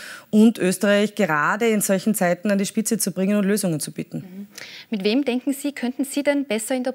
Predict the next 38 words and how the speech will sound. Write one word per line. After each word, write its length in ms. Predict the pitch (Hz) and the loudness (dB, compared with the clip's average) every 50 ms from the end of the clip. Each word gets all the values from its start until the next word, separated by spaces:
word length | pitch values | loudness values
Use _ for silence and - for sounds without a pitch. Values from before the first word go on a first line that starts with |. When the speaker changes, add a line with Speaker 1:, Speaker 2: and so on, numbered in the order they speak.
| - - - | -6 -4 -4
Speaker 2:
Opposition 640 | 247 240 - 247 - - 247 - - - 202 196 196 | -4 -4 -4 -8 -8 -8 -10 -8 -6 -6 -6 -6 -6
zusammenarbeiten? 840 | - - 208 - 202 170 160 165 165 165 - - - - - 190 180 | -8 -8 -8 -8 -8 -8 -8 -10 -10 -10 -10 -10 -10 -10 -10 -12 -10
Pamela 320 | - 202 190 185 190 202 | -8 -8 -6 -6 -4 -4
Rendi-Wagner 580 | 190 202 202 190 208 185 180 175 202 262 247 240 | -4 -4 -6 -6 -6 -6 -6 -6 -6 -6 -6 -6
oder 160 | 233 233 220 | -6 -6 -8
Hans-Peter 420 | 220 220 - - - 214 - 220 | -8 -10 -10 -10 -12 -12 -10 -12
Doskozil? 520 | 214 - - - - - - - - - - - _ _ _ _ _ - - - - - - - - | -14 -14 -16 -18 -18 -18 -18 -16 -16 -16 -16 -18 _ _ _ _ _ -20 -20 -20 -20 -20 -18 -12 -8
Speaker 1:
Ach, 160 | - - - - | -8 -8 -8 -8
ich 200 | - - - - _ _ - - | -12 -14 -14 -16 _ _ -12 -6
hab 240 | - 151 - - - - - | -2 -2 -2 -2 -4 -10 -4
mit, 240 | - 190 185 - - | -2 -2 -2 0 2
äh, 140 | 196 196 185 | 2 2 2
Pamela 360 | - 190 180 180 180 185 180 | 2 2 0 2 2 2 2
Rendi-Wagner 540 | 175 175 175 180 185 165 160 156 170 180 180 | 0 0 0 0 0 0 0 0 -2 -2 -4
zusammengearbeitet. 1040 | 170 - 180 - 175 156 160 180 180 165 185 170 117 151 160 165 180 165 185 175 185 | -4 -4 -2 -2 -2 -2 0 -2 -2 -2 0 0 0 -2 -2 -2 -2 -2 -2 -2 -2
Ich 140 | 180 - 175 | -2 -2 -2
hab 120 | 160 170 | -2 -2
aber 160 | 180 160 180 | -2 0 0
in 100 | 175 170 | 0 2
den 120 | 170 170 165 | 0 0 0
letzten 300 | 160 160 - - 185 170 | 0 -2 -2 -2 0 0
Monaten 340 | 165 170 175 175 175 175 | 2 2 0 0 0 -2
auch 100 | 170 170 | -4 -2
ein 220 | 156 170 175 175 160 | -2 -2 -2 -2 -2
gutes 300 | - 185 170 180 175 - | -4 -4 -4 -4 -4 -4
Gespräch 320 | 190 180 - 165 165 156 | -4 -6 -4 -4 -2 -2
einmal 160 | 180 180 175 | -2 -2 -2
mit 100 | 175 170 | -2 -2
Hans-Peter 380 | 170 170 160 165 - 170 - 165 | -2 -4 -4 -4 -6 -6 -6 -4
Doskozil 500 | - - 147 156 - 202 - - 185 170 | -4 -4 -4 -4 -2 -4 -4 -4 -4 -4
gemacht. 280 | 151 175 160 165 160 - | -4 -4 -4 -4 -4 -6
Ich 60 | 160 | -4
glaub, 140 | - 165 151 | -4 -4 -4
das 140 | - 160 147 | -4 -4 -2
ist 120 | 185 170 - | -2 0 0
ja 80 | 170 | -2
keine 280 | 160 - 151 139 156 160 | -2 -2 -4 -2 -2 -4
Frage 400 | - - 156 147 147 151 156 | -4 -2 -2 0 0 0 -2